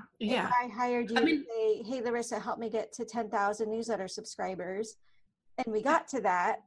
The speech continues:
Speaker 1: I don't necessarily
Speaker 2: Right.
Speaker 1: need to pay you to help me get to twenty thousand 'cause you've already taught me how to,
Speaker 2: Right.
Speaker 1: how to do
Speaker 2: And I
Speaker 1: that.
Speaker 2: think it depends too. I mean, I,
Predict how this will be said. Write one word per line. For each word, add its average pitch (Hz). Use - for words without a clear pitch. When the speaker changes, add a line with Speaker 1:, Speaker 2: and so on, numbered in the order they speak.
Speaker 1:
I 254
don't 247
necessarily 247
Speaker 2:
Right. 233
Speaker 1:
need 233
to 240
pay 247
you 233
to 220
help 214
me 214
get -
to -
twenty 349
thousand 208
'cause 233
you've 233
already 220
taught 233
me 208
how 220
to, 202
Speaker 2:
Right. 254
Speaker 1:
how 233
to 196
do 190
Speaker 2:
And 269
I 254
Speaker 1:
that. 262
Speaker 2:
think 285
it 269
depends 220
too. 196
I 185
mean, 208
I, 233